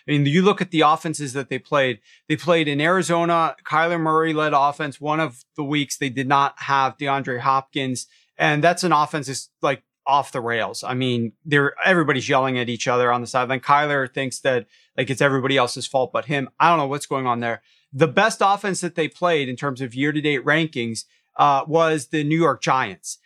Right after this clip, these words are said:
And you and I both know that while the Giants might rank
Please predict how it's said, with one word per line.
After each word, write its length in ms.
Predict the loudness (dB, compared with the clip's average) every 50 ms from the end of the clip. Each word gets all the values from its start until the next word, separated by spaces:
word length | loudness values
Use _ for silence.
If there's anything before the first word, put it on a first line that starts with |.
| _ _ -4
And 320 | -2 0 0 0 0 -2
you 240 | -2 -2 0 0 2
and 100 | 2 2
I 140 | 2 2 0
both 320 | 0 -2 -2 -2 -2 -4
know 300 | -2 -2 0 0 0 -2
that 280 | -2 -2 -2 -2 -2 0
while 200 | 0 0 0 0
the 80 | -2 -6
Giants 440 | -4 -2 0 0 0 -2 -4 -4
might 300 | -4 -4 -2 -2 -4 -4
rank 320 | -4 -2 -2 -2 -2 -6